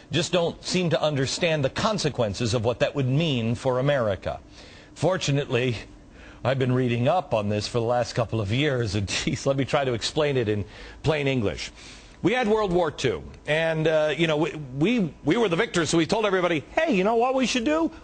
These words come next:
We should have the gold standard, 'cause you guys don't wanna keep all that gold. It's all heavy and stuff. We'll just keep all the gold here at Fort Knox." So we put up a bunch of gold, and we promised the rest of the world that we will never, ever, ever violate the gold standard.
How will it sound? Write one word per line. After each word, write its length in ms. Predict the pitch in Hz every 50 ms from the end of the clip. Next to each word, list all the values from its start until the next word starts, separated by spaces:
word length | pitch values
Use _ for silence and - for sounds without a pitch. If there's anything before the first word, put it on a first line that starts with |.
| - -
We 400 | - 220 233 254 285 349 381 392
should 200 | - - 320 233
have 220 | 202 214 233 254 226
the 80 | 254
gold 300 | 208 277 302 339 330 269
standard, 340 | - - 233 202 180 165 143
'cause 160 | - 175 170
you 100 | 220 302
guys 280 | 311 285 190 147 120 -
don't 100 | 151 123
wanna 180 | 117 117 113
keep 280 | 104 - 147 139 113 -
all 160 | 123 117 113
that 160 | 104 98 82
gold. 240 | 80 110 110 110 92
It's 120 | 95 85 -
all 140 | 113 107
heavy 480 | 95 87 107 120 117 110 95 131 120 117
and 180 | 110 110 113 107
stuff. 520 | - - - 113 110 113 127 - - - - - - - - - - - - 147
We'll 140 | 202 294
just 180 | 269 262 220 -
keep 180 | - 220 160 208
all 140 | 196 208
the 80 | 196 185
gold 260 | 147 175 202 202 185
here 260 | 147 156 233 302 -
at 80 | 139 113
Fort 280 | - - 185 196 190 190
Knox." 240 | 208 185 123 -
So 100 | - 151
we 120 | 143 156 160
put 180 | - 170 175
up 160 | 175 180 180 135
a 40 |
bunch 280 | 113 107 147 175 165 208
of 40 | 165
gold, 220 | 127 135 143 147
and 60 | 143
we 80 | 143 170
promised 460 | - - 202 233 269 269 262 - -
the 80 | 226 214
rest 260 | 208 202 202 - -
of 60 | 196
the 80 | 190 180
world 200 | 160 156 151 147
that 120 | 151 151 175
we 100 | 208 220
will 140 | 226 226
never, 340 | 226 269 311 330 359 339 269
ever, 340 | 254 277 330 349 339 339 339
ever 600 | 311 311 339 381 415 339 226 156 101 69 53 - - - - - - -
violate 520 | - 110 165 208 240 220 208 208 214 208
the 60 | 208 196
gold 280 | 185 208 196 160 127
standard. 520 | - - - 123 110 104 90 80 67 57